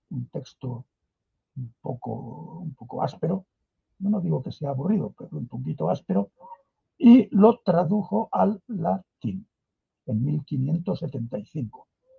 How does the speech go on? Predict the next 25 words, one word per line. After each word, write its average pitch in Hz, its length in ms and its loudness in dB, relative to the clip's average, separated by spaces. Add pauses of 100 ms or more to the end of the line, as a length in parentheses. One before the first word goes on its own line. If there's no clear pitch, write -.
(180)
y 202 220 0
salió 151 460 -2
en 156 180 0
Amberes. 117 580 -4
Aquí 113 140 -10
tenemos 120 480 -8 (480)
una, 120 420 -4 (420)
una 120 160 -8
fotografía 113 680 -10
de, 110 220 -18 (540)
de, 107 320 -10
del, 107 360 -8 (840)
de 107 80 -2
la - 160 0
primera 123 380 4
traducción. 147 520 0 (1200)
Con 165 180 10
el 151 120 4
conocimiento 165 760 4
de, 131 300 0
de 151 240 -8
esta - 160 -8
traducción - 440 -4
latina 160 460 0
empiezan 156 640 -4